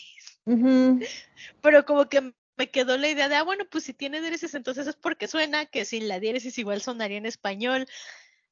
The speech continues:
Speaker 2: Es un misterio. <laughs>
Speaker 1: Sí, es un misterio, pero no, en teoría es Bronte, o sea, como si fuera una Y al final,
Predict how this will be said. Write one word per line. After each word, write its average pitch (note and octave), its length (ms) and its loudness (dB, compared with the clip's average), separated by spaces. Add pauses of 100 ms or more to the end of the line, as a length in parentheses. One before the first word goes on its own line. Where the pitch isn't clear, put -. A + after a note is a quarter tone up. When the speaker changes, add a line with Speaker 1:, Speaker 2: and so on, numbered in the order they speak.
Speaker 2:
Es C#4+ 220 4
un C4 140 -4
misterio. A3 500 0
<laughs> - 720 -4 (120)
Speaker 1:
Sí, A#3 200 8
es G#3 180 10
un G3+ 140 4
misterio, F#3+ 480 4
pero A3 260 10
no, A3 380 6
en G3 280 4
teoría A#3 760 8 (240)
es F3+ 340 0
Bronte, F3+ 540 4 (680)
o F3+ 80 -4
sea, E3+ 160 -6
como E3+ 300 -4
si F3+ 100 -8
fuera F3+ 240 4
una F#3 320 2 (500)
Y F3+ 160 2 (200)
al D#3+ 100 4
final, - 400 -8